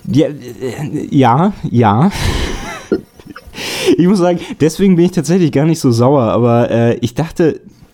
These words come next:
ist jetzt auch irgendwie dieser Bullshit, dass es schwierig wird, äh, Thumbnails, ähm, hochzuladen für Leute, die irgendwie nicht mehr Partner sind, aber ich glaube, das kann man doch noch irgendwie regeln, deswegen bin ich gar nicht mehr so sauer, aber ja. Das,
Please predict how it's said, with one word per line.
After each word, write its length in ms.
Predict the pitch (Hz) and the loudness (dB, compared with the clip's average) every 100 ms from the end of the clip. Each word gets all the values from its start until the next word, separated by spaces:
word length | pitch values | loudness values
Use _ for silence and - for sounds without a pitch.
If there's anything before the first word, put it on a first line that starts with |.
| - - - - - _ - - - - - - - - | -20 -20 -20 -20 -20 _ -16 -14 -14 -16 -20 -20 -16 -6
ist 160 | 120 | -2
jetzt 200 | 185 180 | 0 0
auch 80 | 143 | 0
irgendwie 160 | 165 165 | 0 2
dieser 160 | 143 | 2
Bullshit, 440 | 120 117 147 - 120 | 2 2 2 0 0
dass 180 | 113 - | 0 0
es 220 | - - | -4 -6
schwierig 580 | - 113 147 143 - 107 | -2 2 2 2 -2 0
wird, 320 | 117 117 - | 2 2 0
äh, 260 | 101 104 | -2 0
Thumbnails, 1040 | 101 - 123 147 101 90 87 90 - - - | 0 0 0 0 0 -2 -2 -4 -6 -10 -4
ähm, 500 | 101 98 95 92 92 - _ _ _ | -2 0 2 0 -2 -8 _ _ _
hochzuladen 680 | - 113 - 117 95 92 95 | -2 -2 -2 -2 0 0 0
für 120 | 110 | 0
Leute, 280 | 107 110 113 | 0 0 0
die 160 | 98 98 | -2 0
irgendwie 160 | 107 | 2
nicht 140 | 104 110 | 2 2
mehr 100 | 98 | 0
Partner 340 | - 110 123 | 0 0 0
sind, 140 | 110 | 0
aber 100 | 113 | 0
ich 80 | 117 | 0
glaube, 200 | 127 120 | 0 0
das 100 | 120 | 0
kann 120 | 120 | 0
man 120 | 117 110 | 0 0
doch 120 | 113 | 0
noch 140 | 104 | 0
irgendwie 240 | 98 101 98 | 0 -2 0
regeln, 380 | 95 92 90 | 0 0 -2
deswegen 320 | 90 - 98 92 | -4 -4 -2 0
bin 100 | 98 | -2
ich 120 | - | -2
gar 100 | 92 | -2
nicht 140 | 92 | -2
mehr 140 | 95 87 | -4 -4
so 280 | 92 92 | -4 -4
sauer, 440 | 87 90 92 92 85 | -4 -4 -4 -4 -6
aber 260 | 85 80 92 - | -8 -8 -10 -12
ja. 220 | - - - - 156 | -12 -12 -14 -10 -4
Das, 160 | 139 | -4